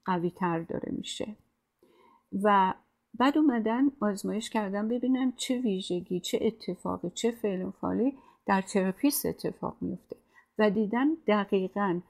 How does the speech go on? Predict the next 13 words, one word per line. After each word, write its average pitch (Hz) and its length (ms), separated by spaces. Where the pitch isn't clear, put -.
همون 262 480
گونه 180 340
که 170 320
این 233 460
نشست 226 680
در 185 180
محیط 208 480
امن 208 240
و 190 120
برای 190 500
کمک 196 640
و 185 120
حمایت 190 760